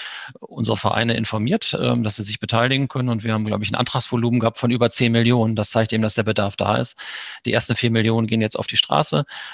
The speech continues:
Dann wird's Ende des Jahres nochmal fünfhunderttausend Euro für die Vereine geben für Investitionen in, in Outdoor-, äh, Sport-, äh, Geräte und Sportanlagen. Und dann wird das hoffentlich auch im, im übernächsten Jahr nochmal fortgesetzt, ne? Also da gibt's einen gewissen Sanierungsstau.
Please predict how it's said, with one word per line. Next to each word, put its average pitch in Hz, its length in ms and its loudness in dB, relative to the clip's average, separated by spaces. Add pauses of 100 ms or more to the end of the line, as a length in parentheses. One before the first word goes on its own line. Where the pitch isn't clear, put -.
(160)
Dann 113 160 0
wird's 120 200 2
Ende 120 200 2
des 113 160 0
Jahres 113 280 2
nochmal 113 260 2
fünfhunderttausend 113 640 0
Euro 107 180 0
für - 120 -10
die 107 100 -2
Vereine 110 360 0
geben 104 360 -4
für 107 260 -6
Investitionen 107 720 -2
in, 101 180 0
in 104 140 -2
Outdoor-, 143 440 2 (100)
äh, 123 240 2
Sport-, 123 420 0
äh, 120 500 0
Geräte 117 380 0
und 113 100 -2
Sportanlagen. 107 720 -2 (500)
Und 110 260 -4
dann 101 120 0
wird 104 120 -2
das 101 120 -2
hoffentlich 107 380 -2
auch 107 160 -4
im, 107 160 -2
im 110 140 -4
übernächsten 107 440 -4
Jahr 107 60 -2
nochmal 104 180 -4
fortgesetzt, - 560 -10
ne? 113 80 -6
Also 104 160 -4
da 104 100 -2
gibt's 104 220 -2
einen 113 60 -4
gewissen 110 240 -4
Sanierungsstau. 135 800 2